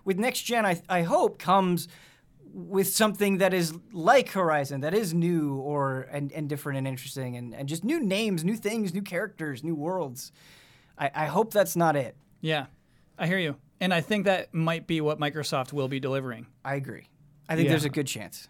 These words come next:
Speaker 2: Yeah.
Speaker 3: I think they've had two trial runs, and now they're gonna nail it, right? <laughs>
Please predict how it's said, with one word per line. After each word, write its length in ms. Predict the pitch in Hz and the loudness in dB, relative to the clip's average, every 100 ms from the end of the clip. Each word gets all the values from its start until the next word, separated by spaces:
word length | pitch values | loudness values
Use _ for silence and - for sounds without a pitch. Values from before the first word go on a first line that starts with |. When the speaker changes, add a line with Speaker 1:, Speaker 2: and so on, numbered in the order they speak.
| - | -12
Speaker 2:
Yeah. 180 | 160 143 - - | -8 -8 -8 -2
Speaker 3:
I 60 | |
think 220 | 170 214 220 | 0 0 0
they've 160 | 226 | 2
had 200 | 214 190 | 2 2
two 200 | - 220 | 0 -2
trial 500 | 214 - 185 180 165 | -2 2 4 4 4
runs, 400 | 156 143 139 139 | 2 0 -2 -4
and 100 | 143 | -4
now 220 | 139 139 | -2 -2
they're 180 | 135 127 | 0 -2
gonna 220 | 131 135 | -2 -4
nail 380 | 127 127 120 - | -4 -6 -8 -8
it, 100 | - - - - - _ _ - | -14 -20 -20 -20 -20 _ _ -12
right? 340 | - 123 127 | -6 -2 -2
<laughs> 40 | - | -6